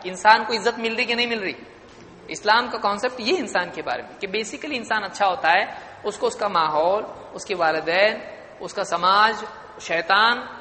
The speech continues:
وہ یہ ساری چیزیں اس کو کیا کرتی ہیں؟ بگاڑتی ہیں۔ تو یہ بگاڑ کو دور کرنے کے لیے سارے نبی آئے اور سب نے کون سی دعوت دی سب سے پہلی؟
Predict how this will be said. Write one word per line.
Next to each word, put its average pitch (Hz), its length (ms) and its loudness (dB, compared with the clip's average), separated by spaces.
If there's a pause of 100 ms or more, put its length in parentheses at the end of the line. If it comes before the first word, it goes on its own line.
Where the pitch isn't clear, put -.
(180)
وہ 185 80 -8
یہ 208 80 -6
ساری 214 280 4
چیزیں 214 260 -2
اس 208 80 -6
کو 226 80 -4
کیا 208 160 2
کرتی 196 300 -2
ہیں؟ 202 160 -2 (560)
بگاڑتی 143 440 0
ہیں۔ - 160 -18 (360)
تو 214 160 -4
یہ 247 160 0
بگاڑ 262 480 8
کو 269 60 2
دور 240 220 0
کرنے 226 280 0
کے 220 120 -6
لیے 220 100 -2
سارے 196 260 2
نبی 190 260 -2
آئے 196 80 6
اور 208 80 6
سب 190 180 -4
نے 190 100 -8
کون 190 160 -4
سی 196 140 -6
دعوت 185 260 4
دی 190 80 -6
سب 180 160 -6
سے 185 120 -8
پہلی؟ 180 360 -4